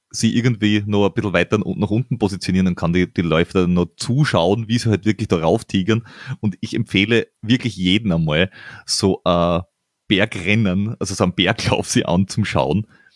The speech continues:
Am besten, wenn man, was weiß ich, ab der Hälfte rauf ga-, gelaufen ist oder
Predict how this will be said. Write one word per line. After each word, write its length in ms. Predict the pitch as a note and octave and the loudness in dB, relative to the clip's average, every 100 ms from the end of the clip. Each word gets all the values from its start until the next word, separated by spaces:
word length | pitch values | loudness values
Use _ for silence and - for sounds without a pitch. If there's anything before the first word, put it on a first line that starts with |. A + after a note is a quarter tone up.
| _ - | _ -4
Am 160 | A#2+ | 0
besten, 640 | C3+ F#3 - - B2+ E3+ - - | 0 -2 -4 -4 0 0 -2 -2
wenn 140 | G#2 A#2 | 0 2
man, 200 | B2 A#2+ - | 0 0 -6
was 140 | F#2+ | -2
weiß 140 | A#2+ C3 | 0 -2
ich, 140 | - | -2
ab 140 | - - | -2 0
der 120 | D3+ A#2 | 0 2
Hälfte 360 | A2+ - B2+ | 0 0 0
rauf 420 | F#2+ A2 - - - _ _ _ _ _ - | 2 0 -2 -18 -20 _ _ _ _ _ -2
ga-, 160 | D#2+ - - | -2 -2 -2
gelaufen 520 | G#2+ D3 - - A#2+ | 0 0 -2 -4 0
ist 280 | B2 C3 - | 0 0 0
oder 500 | A2+ C#3 D#3 D3+ | 2 2 2 0